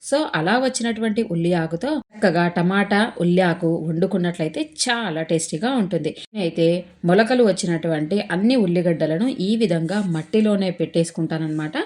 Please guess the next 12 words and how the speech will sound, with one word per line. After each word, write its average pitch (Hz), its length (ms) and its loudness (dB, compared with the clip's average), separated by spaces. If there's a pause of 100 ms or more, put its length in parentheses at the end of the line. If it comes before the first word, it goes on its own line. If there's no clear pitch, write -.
(300)
So, - 180 -2
చక్కగా 233 420 -2
వచ్చినటువంటి 190 680 -2
ఉల్లి 165 220 2
ఆకును 180 320 0 (140)
సర్వపిండి 196 540 -2
పెట్టడానికి 185 540 2
కూడా 185 220 2
వాడతారు. 165 600 0
చాలా 170 300 2
టేస్టీగా 175 480 0
ఉంటుందండి. 165 600 0